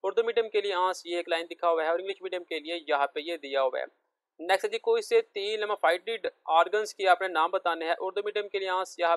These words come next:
पे है, English medium के लिए आंस यहाँ पे ये मौजूद है। आपकी राय के मुताबिक हम खुद को infection से कैसे बचा सकते हैं?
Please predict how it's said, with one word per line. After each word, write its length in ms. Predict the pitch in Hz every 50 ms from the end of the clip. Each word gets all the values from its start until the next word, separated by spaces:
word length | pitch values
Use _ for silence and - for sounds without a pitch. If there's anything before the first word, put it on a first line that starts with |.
| -
पे 120 | - 175 175
है, 80 | 170 165
English 240 | - 196 196 196 190
medium 240 | 190 185 196 190 185
के 120 | - 185
लिए 100 | 175 175 151 160
आंस 220 | 160 170 160 - -
यहाँ 200 | 147 151 147 151 - -
पे 100 | 147 139
ये 140 | 151 175 185 - _ _ _ _ _ _ _ _ -
मौजूद 360 | 165 160 - 165 175 175 156
है। 80 | 151 156 - -
आपकी 300 | 175 196 202 - 220 220
राय 120 | 220 220
के 100 | 220 220 220
मुताबिक 420 | 220 - 202 185 185 196 190 -
हम 160 | 185 196 208 190 _
खुद 260 | - 240 233 196 - -
को 140 | 202 196 202
infection 500 | 202 196 - - 190 180 - - 202 196
से 160 | - - 208 202
कैसे 340 | - - 175 156 - - 196
बचा 220 | 185 190 185 180
सकते 380 | 180 - 175 170 _ - 180 165
हैं? 140 | 170 170 175